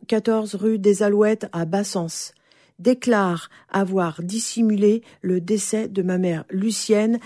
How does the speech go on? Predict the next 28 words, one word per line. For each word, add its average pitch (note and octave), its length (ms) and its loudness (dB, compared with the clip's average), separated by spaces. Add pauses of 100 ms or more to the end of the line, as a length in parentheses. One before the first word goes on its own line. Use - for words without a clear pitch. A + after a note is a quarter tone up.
(160)
Marie-Madeleine G#3 1400 0
Féroux, G#3+ 500 -2 (380)
laquelle G3+ 680 -2
est F3+ 120 -2
morte G3+ 400 -2
le E3 200 -2
trois A3 280 -4
janvier G3+ 520 -2
de F#3 120 -4
cette F#3+ 240 -4
année. E3+ 280 -2 (880)
Seul A3+ 360 0
témoin G#3 360 2
de G3 120 0
sa G3+ 180 -2
mort, F#3+ 400 0 (300)
j'ai F#3 180 0
résolu A3 440 2
de E3+ 100 -4
conserver G3+ 600 0
le D#3 120 -4
secret G#3 520 -2 (300)
pour - 180 -8
continuer A#3+ 460 2
de E3+ 120 -6
toucher G#3+ 340 -2
sa G3+ 140 -4
pension. F#3+ 500 -6